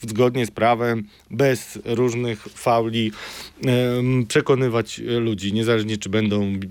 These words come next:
zieloni, czerwoni, niebiescy, czy biali, czy czarni. E, ale, y, to, co jest kluczowe, to to, że ja nie wierzę, że stan emocji będzie można tak, y, mm, utrzymać przez pół roku. No po prostu nie wierzę i uważam, że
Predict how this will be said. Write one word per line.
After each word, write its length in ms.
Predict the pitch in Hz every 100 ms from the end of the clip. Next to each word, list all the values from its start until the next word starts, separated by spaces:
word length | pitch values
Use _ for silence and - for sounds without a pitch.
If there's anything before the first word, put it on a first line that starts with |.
| 104
zieloni, 420 | 107 131 131 127
czerwoni, 460 | 107 117 107 120 117
niebiescy, 420 | 113 113 107 110
czy 400 | 101 104 101 101
biali, 340 | 95 107 101 101
czy 120 | 98
czarni. 360 | 95 82 - - - - - - -
E, 480 | 107 104 107 107 104
ale, 640 | 120 120 120 127 131 135 -
y, 440 | 135 127 127 127 110 -
to, 140 | 147
co 140 | - 151 147 143 - - - -
jest 160 | 135 -
kluczowe, 400 | 151 139 151 156
to 120 | 165
to, 260 | - 165 -
że 200 | 135 151
ja 260 | 151 156 156
nie 160 | 156
wierzę, 340 | 135 165 147 131
że 160 | 135
stan 340 | - 156 151 135
emocji 440 | 139 143 147 143
będzie 300 | 131 139 135
można 400 | 131 127 131 127
tak, 400 | 110 131 - -
y, 640 | 127 123 117 - - - 123
mm, 600 | 123 127 123 120 120 123
utrzymać 600 | 127 - 135 127 120 110
przez 240 | - 117 -
pół 200 | 117 110
roku. 280 | 101 - -
No 80 | 120
po 100 | 127
prostu 240 | 156 - 156
nie 160 | 147
wierzę 340 | 139 135 113 101
i 100 | 123
uważam, 400 | 135 131 139 123
że 240 | 131 131